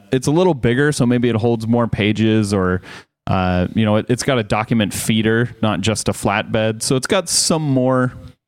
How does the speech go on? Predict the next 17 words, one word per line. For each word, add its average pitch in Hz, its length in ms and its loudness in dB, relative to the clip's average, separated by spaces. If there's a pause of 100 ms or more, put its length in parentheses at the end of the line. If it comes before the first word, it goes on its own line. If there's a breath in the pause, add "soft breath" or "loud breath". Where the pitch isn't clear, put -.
(120)
features, 143 460 0
but 143 180 -2
it's 143 160 -4
not 196 280 2 (600 loud breath)
a 110 40 0
whole 143 260 0
lot 156 220 0
more. 170 340 2 (300 loud breath)
So 156 100 0
you'd 143 240 2
think 165 300 0
maybe 139 320 2
that 127 420 0
printer 127 240 2
would 113 160 2
cost, 113 400 -2
like, 104 340 0